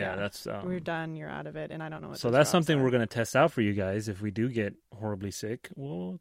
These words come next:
Speaker 1: Mm-hmm.
Speaker 2: we'll let you know. We'll be honest.
Speaker 1: Yeah, and we'll link that in the show notes, just so you guys can check out and see what we're even talking about with that. But,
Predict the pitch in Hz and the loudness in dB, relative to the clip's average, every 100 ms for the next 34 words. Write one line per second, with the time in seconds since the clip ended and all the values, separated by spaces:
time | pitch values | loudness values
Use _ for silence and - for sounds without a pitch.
0 | - 208 202 127 143 143 151 160 180 170 | -8 -6 -2 0 2 2 0 -2 -4 -4
1 | 107 127 165 160 185 98 - - 320 185 | -2 2 4 4 2 -4 -10 -2 0 0
2 | 202 208 226 226 202 165 170 - 170 165 | 0 0 0 0 0 0 -4 -4 -4 -4
3 | 156 - 170 - 175 165 160 170 - 160 | -8 -8 -8 -6 -4 -4 -4 -10 -10 -8
4 | 160 160 165 - 156 - 160 156 - 165 | -6 -8 -8 -10 -10 -8 -10 -10 -12 -12
5 | 143 151 143 147 165 - 143 - _ _ | -12 -12 -10 -10 -10 -10 -10 -12 _ _
6 | _ _ _ _ 180 - | _ _ _ _ -10 -10